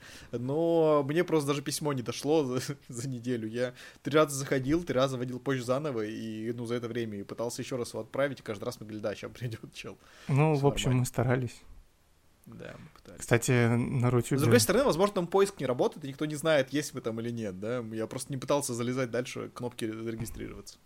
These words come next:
Speaker 2: Ну, да, я тоже. Не, не залезал. Э, на Рутюбе нас пока нет тогда, получается. Но, ну, в-, ВКонтакте есть.
Speaker 1: Я не сдамся.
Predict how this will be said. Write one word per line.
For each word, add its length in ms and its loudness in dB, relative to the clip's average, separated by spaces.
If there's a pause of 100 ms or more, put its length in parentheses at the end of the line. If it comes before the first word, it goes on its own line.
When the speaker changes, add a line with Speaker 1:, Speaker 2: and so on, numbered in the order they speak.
Speaker 2:
Ну, 360 0 (220)
да, 200 0 (380)
я 100 0
тоже. 380 -2 (1600)
Не, 220 2
не 120 0
залезал. 460 -2 (920)
Э, 340 8
на 140 8
Рутюбе 340 6
нас 140 6
пока 260 4
нет 200 6
тогда, 260 0
получается. 720 -4 (880)
Но, 520 6 (120)
ну, 580 -4 (440)
в-, 120 -4
ВКонтакте 600 -6
есть. 260 -6 (560)
Speaker 1:
Я 140 -4
не 60 -4
сдамся. 500 -8